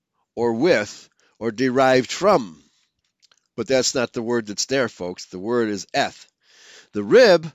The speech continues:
was taken out of Adam and used to, quote unquote, make Eve. The rib, uh, he,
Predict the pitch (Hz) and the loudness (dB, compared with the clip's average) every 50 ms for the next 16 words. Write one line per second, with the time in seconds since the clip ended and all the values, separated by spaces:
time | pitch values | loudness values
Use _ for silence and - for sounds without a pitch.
0 | _ _ _ 123 131 123 - - - 175 185 185 - 185 170 - 139 143 160 165 | _ _ _ -6 -4 -4 -4 -2 0 0 0 2 0 -4 -4 -2 -2 0 0 0
1 | 165 156 - 131 143 143 139 143 147 139 131 123 120 123 127 131 143 151 151 147 | 0 0 0 -2 0 0 0 0 -2 -2 -4 -4 -4 -2 0 2 2 2 2 0
2 | - - - 143 135 123 - - 151 151 147 143 135 127 - - 135 127 - 110 | -2 -6 -6 -6 -6 -6 -6 -6 -4 -4 -2 -2 -4 -4 -6 -4 -4 -4 -4 -6
3 | 110 117 170 196 175 165 - - - 147 175 190 180 139 95 - - _ _ - | -6 0 2 2 2 0 -2 -10 -8 -6 -4 -4 -4 -4 -6 -10 -16 _ _ -20
4 | - - _ - 117 117 110 127 175 214 233 170 143 143 147 156 135 120 - 120 | -20 -20 _ -6 -6 -4 0 2 4 6 6 6 4 0 -2 -6 -10 -10 -6 -4
5 | 120 113 104 107 113 127 131 | -4 -4 -4 -4 -4 -6 -6